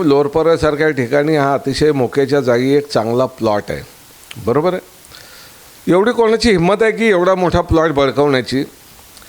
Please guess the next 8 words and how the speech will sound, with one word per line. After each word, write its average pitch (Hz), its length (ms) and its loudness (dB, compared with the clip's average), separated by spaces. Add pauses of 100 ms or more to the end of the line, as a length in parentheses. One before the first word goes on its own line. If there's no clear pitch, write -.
(640)
खरं 151 180 0
म्हणजे 180 360 2
लोअर 165 160 4
परळकरांच्या 175 760 0
नागरिकांच्या, 165 920 0 (2000)
नागरिकांना 175 580 0
मी 180 260 2
अगदी 180 680 0